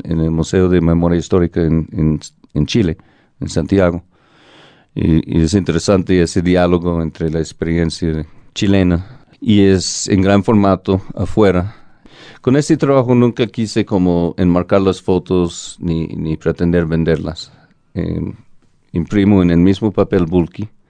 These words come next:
usando generalmente engrudo para pegarle directamente al muro, en los pie de fotos con un rotulador,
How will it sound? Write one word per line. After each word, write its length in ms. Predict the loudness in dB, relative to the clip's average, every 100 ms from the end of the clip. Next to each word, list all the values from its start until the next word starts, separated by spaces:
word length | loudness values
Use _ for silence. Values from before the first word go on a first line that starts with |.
| _ _ -20 -20 -20 -20 -20 _ _ _ _ -6
usando 640 | -4 0 2 4 2 0
generalmente 580 | 0 2 4 2 2 0
engrudo 500 | 2 2 2 4 2
para 220 | 2 -2 -2
pegarle 480 | 0 0 2 2
directamente 800 | 2 0 0 0 0 0 -2 -2
al 200 | -4 -6 -6
muro, 380 | -6 -6 -8 -12 -20 _ _ _ -14
en 240 | -8 -4 -4
los 160 | -4
pie 180 | 0 2
de 80 | 2
fotos 400 | 0 -2 -2 -2
con 160 | 0
un 100 | 2 2
rotulador, 600 | 0 0 0 2 0